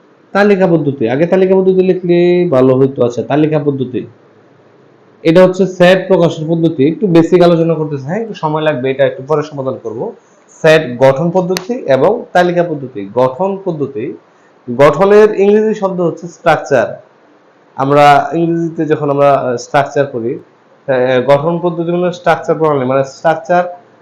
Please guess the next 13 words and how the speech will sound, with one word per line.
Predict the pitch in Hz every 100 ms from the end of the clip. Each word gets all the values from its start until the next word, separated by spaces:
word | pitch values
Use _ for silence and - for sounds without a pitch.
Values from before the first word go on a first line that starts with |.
| _ 135
যদি | 147
হয়, | 156 131 117 110
মানে | 135 143 135
এটা | 156 165
একটা | 170 170
নির্দিষ্ট | 175 170 160 - 160
সূত্র | - 170 - 190 196
বা | 151 143 -
শর্ত | 123 123 143
দেওয়া | 131 127
থাকবে, | 110 98 90 - _ _ _ _
এটা | 147 151
হচ্ছে | 156 156 - 202